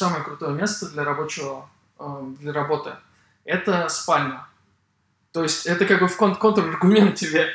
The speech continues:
<laughs> Ты говоришь, что не надо, чтобы была, э, кровать рядом. Но я как бы с этим поспорю, потому что спальня, на самом деле, это такое место, а, где ты проснулся, грубо говоря, и больше тебе там нечего делать,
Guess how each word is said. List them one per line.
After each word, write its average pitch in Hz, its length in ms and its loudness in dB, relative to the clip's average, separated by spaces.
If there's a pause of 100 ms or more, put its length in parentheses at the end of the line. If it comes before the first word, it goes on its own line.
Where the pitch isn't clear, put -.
(140)
<laughs> - 200 -8
Ты 160 60 -2
говоришь, 190 380 4
что 160 100 -4
не 151 100 -6
надо, 175 200 0
чтобы 170 280 -6
была, 147 480 -4 (340)
э, 139 240 -2
кровать 156 360 4
рядом. 139 400 2
Но 147 140 -6
я 175 220 4
как 214 100 -2
бы 190 60 -8
с - 80 -2
этим 202 200 -2
поспорю, 170 460 2
потому 156 280 -4
что - 160 -4
спальня, 214 320 4
на 165 120 2
самом 147 320 -2
деле, 156 200 -2
это - 80 -6
такое 156 300 -4
место, 185 460 -4 (720)
а, 143 520 -2 (340)
где 170 260 2
ты 226 120 2
проснулся, 202 720 2
грубо 185 240 -2
говоря, 151 380 0
и 151 140 -4
больше 175 300 2
тебе 190 100 -2
там 151 220 -2
нечего 156 400 -4
делать, 139 500 -6